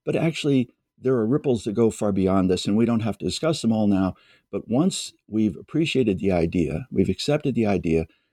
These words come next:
that a hypothesis is an explanation, we can use that understanding to see our way around a lot of other problems that are persistent in the discussion of science nowadays. We will, we, we can look at the difference between statistical hypotheses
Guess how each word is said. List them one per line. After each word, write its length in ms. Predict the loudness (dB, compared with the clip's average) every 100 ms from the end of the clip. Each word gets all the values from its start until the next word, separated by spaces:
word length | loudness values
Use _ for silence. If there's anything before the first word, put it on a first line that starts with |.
| _ -4
that 120 | -2
a 40 |
hypothesis 800 | 0 -2 0 -2 -2 2 0 0 -2
is 200 | -2 0
an 100 | 0 0
explanation, 880 | -4 -6 -4 0 0 -2 -4 -6 -8 _ _ _ _ _
we 140 | -4 -2
can 160 | 0
use 300 | 2 2 0
that 200 | -2 0
understanding 600 | 2 0 0 0 2 2
to 420 | 0 0 0 0 -6 _ _ _ _ _
see 280 | -14 -4 0
our 80 | 2
way 180 | 2 2
around 280 | 0 2 2
a 60 |
lot 200 | 2 2
of 100 | 0 0
other 180 | 0
problems 540 | -2 -4 -2 2 2 0
that 120 | 0
are 80 | 0
persistent 640 | -2 -2 0 0 -2 -4
in 140 | 0 2
the 80 |
discussion 480 | 2 0 -2 -2 0
of 100 | -2
science 360 | 0 0 0 0
nowadays. 400 | -2 0 0 0
We 100 | 0
will, 240 | 0 0 -6 _ _ _
we, 160 | -6 -6 -4
we 160 | -4
can 300 | 0 0 0 0
look 220 | -2 -2
at 160 | -6 -2
the 220 | -2 -2 _ _
difference 320 | -2 0 -2 -2
between 520 | -6 -4 -2 -2 -2
statistical 720 | -6 -8 -2 -2 0 -2 -2
hypotheses 800 | -2 -4 -4 -8 -6 0 0 0